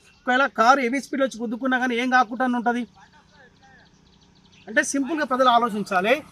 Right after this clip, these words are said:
అందాల భామల ప్రాణాలు పోవద్దు కానీ పేద ప్రజల ప్రాణాలు పోయినా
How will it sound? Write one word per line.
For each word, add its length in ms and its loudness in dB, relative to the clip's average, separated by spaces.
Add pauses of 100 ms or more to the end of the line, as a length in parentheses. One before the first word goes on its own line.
(580)
అందాల 400 6 (380)
భామల 380 4 (280)
ప్రాణాలు 460 4
పోవద్దు 360 2
కానీ 240 6 (920)
పేద 140 8 (120)
ప్రజల 260 4
ప్రాణాలు 360 0
పోయినా 200 4